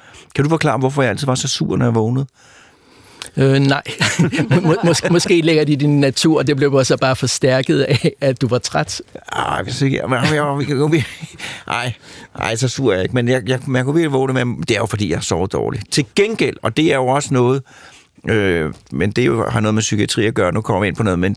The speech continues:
Speaker 1: til gengæld, så var der, når man kørte hjem, sådan en, en, sådan en eufori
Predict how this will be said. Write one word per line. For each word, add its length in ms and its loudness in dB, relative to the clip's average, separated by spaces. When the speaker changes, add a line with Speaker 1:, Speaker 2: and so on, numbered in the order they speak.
Speaker 1:
til 160 -2
gengæld, 420 0
så 180 0
var 200 0
der, 100 0
når 100 0
man 160 -2
kørte 240 -4
hjem, 240 0
sådan 340 0
en, 320 0
en, 180 0
sådan 200 0
en 160 0
eufori 680 -2